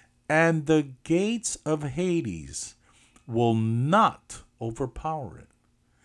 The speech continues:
So Jesus' statement here does not present a small and fearful group of timid believers. On the contrary, it shows a vigorous and bold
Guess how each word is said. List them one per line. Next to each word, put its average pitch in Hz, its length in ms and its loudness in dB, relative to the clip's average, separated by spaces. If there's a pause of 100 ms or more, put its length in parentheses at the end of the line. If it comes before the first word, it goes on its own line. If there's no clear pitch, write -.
(300)
So 202 200 2
Jesus' 214 720 -2
statement 123 540 -2
here 143 300 -4
does 113 320 -6
not 156 360 -6
present 135 680 -6 (480)
a 127 180 0
small 156 640 0
and 123 220 -6
fearful 165 680 -4
group 147 460 -2
of 110 240 -10
timid 120 420 -6
believers. 120 680 -10 (540)
On 92 120 -10
the 95 60 -10
contrary, 120 760 -6 (560)
it 165 200 2
shows 165 440 2
a 120 120 2
vigorous 143 840 -2
and 92 320 -8
bold 160 460 2